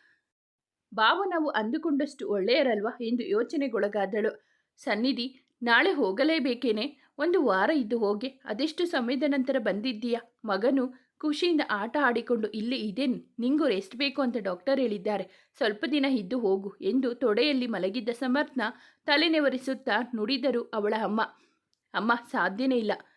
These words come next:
ಅವರಿಗೆ ನಾನಿಲ್ಲದೆ ತುಂಬ ಕಷ್ಟ ಆಗುತ್ತದೆ. ನಾನಿಲ್ಲದೆ ಅವರು ಒಂದು ದಿನವೂ ಇದ್ದವರಲ್ಲ. ಬೇಜಾರು ಮಾಡ್ಕೊಂಬೇಡ. ಹೆರಿಗೆಯ ಟೈಮಲ್ಲಿ ಮತ್ತೆ ಬರುತ್ತೇನೆ, ಸರಿನಾ?" ಎಂದಳು. "ಸರಿ ಕಣೆ, ಆದರೆ ಹೆರಿಗೆ ಒಂದು ತಿಂಗಳ ಮುಂಚೆನೆ ಬಾ,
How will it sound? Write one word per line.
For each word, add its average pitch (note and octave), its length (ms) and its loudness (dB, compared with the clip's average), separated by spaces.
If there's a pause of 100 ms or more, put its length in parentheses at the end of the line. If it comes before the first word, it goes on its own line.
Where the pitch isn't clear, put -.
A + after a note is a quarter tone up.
(160)
ಅವರಿಗೆ C#4+ 360 2
ನಾನಿಲ್ಲದೆ A#3 640 0
ತುಂಬ A#3 300 -2
ಕಷ್ಟ A3 400 -6
ಆಗುತ್ತದೆ. G#3+ 760 -4
ನಾನಿಲ್ಲದೆ D4+ 540 2
ಅವರು A#3+ 400 0
ಒಂದು A#3 380 0
ದಿನವೂ A3+ 320 -2
ಇದ್ದವರಲ್ಲ. G#3+ 600 0 (340)
ಬೇಜಾರು C#4 360 2
ಮಾಡ್ಕೊಂಬೇಡ. G#3 520 -2 (320)
ಹೆರಿಗೆಯ D#4+ 360 2
ಟೈಮಲ್ಲಿ A#3 500 -2
ಮತ್ತೆ A3 340 -4
ಬರುತ್ತೇನೆ, G3+ 580 -2 (180)
ಸರಿನಾ?" A3+ 480 0
ಎಂದಳು. G3 440 -2 (380)
"ಸರಿ A3 240 0
ಕಣೆ, G#3+ 460 -6
ಆದರೆ B3+ 320 2
ಹೆರಿಗೆ B3 380 2
ಒಂದು B3+ 240 2
ತಿಂಗಳ B3 420 0
ಮುಂಚೆನೆ A3 500 -2
ಬಾ, G3 160 0